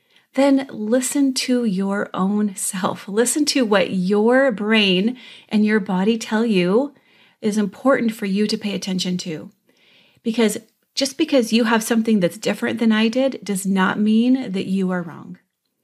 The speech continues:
It just means that this is what you need to take away from these episodes at this time in your life. So pay attention to that.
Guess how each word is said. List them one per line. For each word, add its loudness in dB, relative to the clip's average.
It -4
just 0
means 2
that -6
this 0
is 0
what 0
you 2
need 0
to -8
take -4
away 2
from -2
these -2
episodes -4
at -4
this -4
time -4
in -2
your -6
life. -8
So -6
pay -10
attention 0
to -6
that. -10